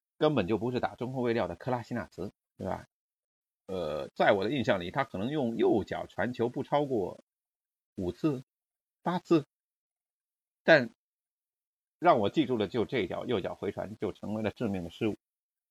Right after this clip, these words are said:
防守端的问题真的是没有办法再说太多了。亏的是马丁内斯是一个非常优秀的门将。马丁内斯一直以来我对他的印象都是不错的，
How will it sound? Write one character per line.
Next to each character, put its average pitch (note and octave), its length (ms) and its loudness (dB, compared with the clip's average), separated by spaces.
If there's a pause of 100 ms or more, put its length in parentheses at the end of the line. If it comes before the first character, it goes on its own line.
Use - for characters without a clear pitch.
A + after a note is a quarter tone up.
(600)
防 B2 160 2
守 A#2+ 120 6
端 B2+ 160 6
的 A#2+ 60 2
问 A#2 140 2
题 G2+ 300 -2
真 B2 140 0
的 A2+ 80 2
是 G2 160 -2 (360)
没 G2+ 140 0
有 B2 100 2
办 G#2 160 2
法 F2+ 120 -6
再 G2+ 220 -2
说 G#2 160 -4
太 G2+ 160 -8
多 F2+ 160 -4
了。 - 100 -12 (1040)
亏 E3+ 240 6
的 A2 120 4
是 A#2+ 100 -2
马 F#2+ 200 -4
丁 B2+ 180 -2
内 A2+ 140 -2
斯 A#2+ 260 -4
是 A2 300 -4
一 G#2+ 80 -2
个 G#2+ 140 0
非 C#3+ 200 -2
常 A2+ 220 -4
优 C3 160 0
秀 G#2 140 -4
的 E2 80 -10
门 D#2+ 200 -10
将。 - 180 -6 (880)
马 F#2+ 200 -4
丁 B2+ 120 -2
内 D3 160 0
斯 D3 640 2 (420)
一 D#3 140 -4
直 C3 160 -2
以 A2+ 80 0
来 F2+ 200 4
我 F2+ 220 -2
对 B2+ 140 0
他 A#2 100 -2
的 B2 60 0
印 C3+ 140 -2
象 G#2+ 140 0
都 C#3 120 -2
是 C3 80 -6
不 G2 180 -6
错 - 240 -2
的， - 140 -18